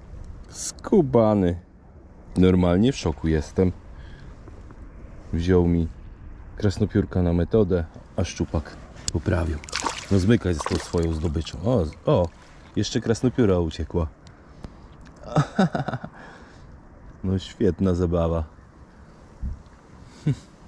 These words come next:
Trzeba tą krasnopiórkę wypuścić troszeczkę dalej. Mykaj tam.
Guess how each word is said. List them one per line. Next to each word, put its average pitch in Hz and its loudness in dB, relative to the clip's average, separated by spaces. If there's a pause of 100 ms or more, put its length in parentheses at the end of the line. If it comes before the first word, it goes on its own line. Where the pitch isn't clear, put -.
(600)
Trzeba 92 -2
tą 95 0
krasnopiórkę 98 0
wypuścić - -4
troszeczkę 95 0
dalej. 92 0 (4000)
Mykaj 95 2
tam. 87 2